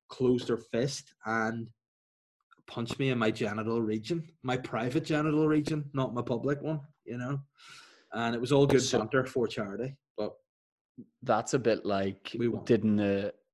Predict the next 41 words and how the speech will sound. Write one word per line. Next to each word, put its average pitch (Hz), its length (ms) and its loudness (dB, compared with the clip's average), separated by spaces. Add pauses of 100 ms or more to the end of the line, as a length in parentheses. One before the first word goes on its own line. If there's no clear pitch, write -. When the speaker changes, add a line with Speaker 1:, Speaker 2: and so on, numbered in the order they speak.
(120)
Speaker 2:
I 120 40 -8
might 123 220 2
have 139 160 4
this 110 220 -2
wrong, 104 280 -2
but 113 200 0
I 107 40 -6
think 120 260 -2
the 127 80 -4
U 107 300 0
S 101 180 -2
A 101 200 -4
national 101 420 -6
women's 104 480 -2
football 120 340 -4
team 123 280 -2 (420)
played 101 320 -4
against, 104 420 -4
like, 101 300 -2
an 110 140 -2
under 104 240 0
fourteens 104 600 -4
team, 131 300 0 (540)
like, 113 140 -2
a 113 40 -4
Speaker 1:
Mm-hmm. 107 80 -4
Speaker 2:
college 107 460 -2
team 127 280 0
of 98 200 -6 (100)
boys, 104 520 2 (320)
and 104 240 4
the 107 60 4
guys 107 460 6
<laughs> 98 60 -2
won, 113 100 0 (100)
won, 123 360 4 (240)
like, 135 280 2
ten 113 240 2
nil 113 200 2
or 131 80 6
something, 139 420 4